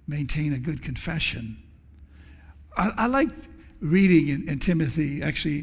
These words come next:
the passage is Second Timothy four seven. This came to the time that the Apostle Paul's ministry was coming to an end, and he is getting up there, and he made this statement. And this is something that I trust that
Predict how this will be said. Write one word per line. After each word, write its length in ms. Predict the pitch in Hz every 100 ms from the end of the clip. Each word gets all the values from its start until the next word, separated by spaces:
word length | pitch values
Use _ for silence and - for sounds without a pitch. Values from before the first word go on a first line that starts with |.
| - -
the 120 | 131
passage 320 | 156 160 -
is 460 | 160 127 - - -
Second 240 | 175 170
Timothy 320 | 160 139 151
four 240 | 135 160 135
seven. 520 | - 135 117 113 - - _ _ _ - - - - -
This 200 | 202 -
came 840 | 214 214 208 190 - - - - 170
to 120 | 180
the 140 | 165
time 600 | 160 - 170 175 170 156 165
that 240 | 143 139 - - - _ _
the 80 | -
Apostle 300 | 170 170 -
Paul's 200 | 180 151
ministry 420 | 143 165 165 185
was 140 | 160 135
coming 260 | 165 156
to 100 | 135
an 80 | 180
end, 420 | - 156 151 151 - - - - - -
and 100 | 160
he 80 | 156
is 140 | 185
getting 260 | 147 180 165
up 200 | 170 170
there, 280 | 180 170 165
and 240 | - 151
he 80 | 165
made 240 | 196 254
this 160 | 226 165
statement. 480 | - 165 147 151 175 - - - - - _ _ _ _ _ -
And 120 | 170
this 140 | 254
is 100 | 220
something 600 | - 190 - 165 160 156 - - - - -
that 120 | 165
I 140 | 196
trust 420 | - - 185 -
that 140 | 185